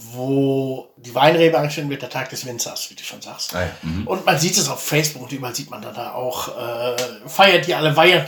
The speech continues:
Speaker 1: Wa-, Valentinstag so viel ihr wollt, wir trinken Wein.
Speaker 2: Ah ja,
Speaker 1: Ähm,
Speaker 2: mhm.
Speaker 1: kennst du irgendwelche Bräuche von, von
Speaker 2: Nee,
Speaker 1: von
Speaker 2: gar
Speaker 1: so,
Speaker 2: nicht.
Speaker 1: ne?
Speaker 2: Nee.
Speaker 1: Also,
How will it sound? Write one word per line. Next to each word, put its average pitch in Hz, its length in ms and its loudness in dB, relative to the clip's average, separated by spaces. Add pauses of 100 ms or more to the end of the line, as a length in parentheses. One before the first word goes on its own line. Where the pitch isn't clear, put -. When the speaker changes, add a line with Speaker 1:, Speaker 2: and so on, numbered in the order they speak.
(100)
Speaker 1:
Wa-, 147 260 0
Valentinstag 175 580 4
so 147 100 -2
viel 143 180 -2
ihr 139 120 -2
wollt, 170 280 6
wir 151 100 4
trinken 135 300 -4
Wein. 110 260 -6 (380)
Speaker 2:
Ah 131 160 0
ja, - 160 -2 (100)
Speaker 1:
Ähm, 170 240 10
Speaker 2:
mhm. 147 480 2 (2750)
Speaker 1:
kennst 233 220 -2
du 339 40 -2
irgendwelche 254 320 -2
Bräuche 156 300 -2
von, 143 180 -12
von 127 160 -14 (760)
Speaker 2:
Nee, - 160 -8
Speaker 1:
von - 140 -10
Speaker 2:
gar 76 200 -6
Speaker 1:
so, - 80 -12
Speaker 2:
nicht. - 160 -12 (280)
Speaker 1:
ne? 80 100 -8
Speaker 2:
Nee. - 100 -12
Speaker 1:
Also, 156 720 2